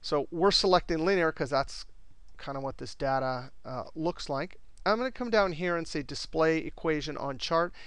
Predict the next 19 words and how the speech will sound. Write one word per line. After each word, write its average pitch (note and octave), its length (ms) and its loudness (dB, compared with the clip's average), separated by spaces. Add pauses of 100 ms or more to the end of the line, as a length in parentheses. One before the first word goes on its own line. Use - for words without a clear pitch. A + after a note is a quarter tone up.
(140)
and C3+ 160 -4
display D3+ 680 2
R C#3+ 300 2
squared. C3 480 -2
R D3 220 4
squared D#3+ 400 0
tells D3+ 340 0
you C#3+ 280 -6
the, C3+ 380 -6 (560)
uh, B2 380 -8 (100)
influence F#3+ 800 2
the - 180 -4
X D#3+ 300 0
has C#3+ 340 2
on C3+ 320 -6
Y. D#3+ 380 8
It D#3 160 2
is C#3 160 -2
not D#3+ 540 8